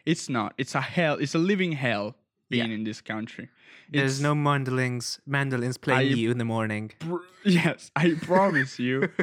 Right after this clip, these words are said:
Speaker 2: <laughs>
Speaker 1: once you live here, you are going to run away.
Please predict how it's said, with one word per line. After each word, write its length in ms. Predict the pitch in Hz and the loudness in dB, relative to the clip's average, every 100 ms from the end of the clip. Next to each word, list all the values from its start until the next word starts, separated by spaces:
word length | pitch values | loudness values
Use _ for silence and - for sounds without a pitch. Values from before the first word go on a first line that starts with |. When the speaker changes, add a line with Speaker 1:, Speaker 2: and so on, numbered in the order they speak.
| - | -6
Speaker 2:
<laughs> 240 | - _ - | -14 _ -10
Speaker 1:
once 760 | 135 151 185 220 233 - - _ _ _ | -2 2 4 4 2 -2 -14 _ _ _
you 220 | 160 156 | 2 4
live 260 | 156 185 185 | 6 4 2
here, 520 | - 156 127 117 - - | -2 0 2 0 -4 -6
you 440 | 120 139 143 - - | -2 0 0 -2 -4
are 200 | 120 120 | -2 -2
going 340 | 113 117 110 113 | -2 -2 -4 -6
to 220 | 123 113 | -8 -6
run 320 | 104 117 107 | -2 0 -2
away. 360 | 104 101 92 | -4 -6 -6